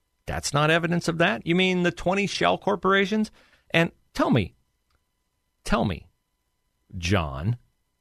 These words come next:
how is Hunter Biden so stinking rich?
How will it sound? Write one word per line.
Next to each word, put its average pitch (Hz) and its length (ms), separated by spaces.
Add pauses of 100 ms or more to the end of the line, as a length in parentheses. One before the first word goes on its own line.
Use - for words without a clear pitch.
(1500)
how 359 340
is 370 120
Hunter 233 260
Biden 143 480
so 131 220
stinking 151 680
rich? - 520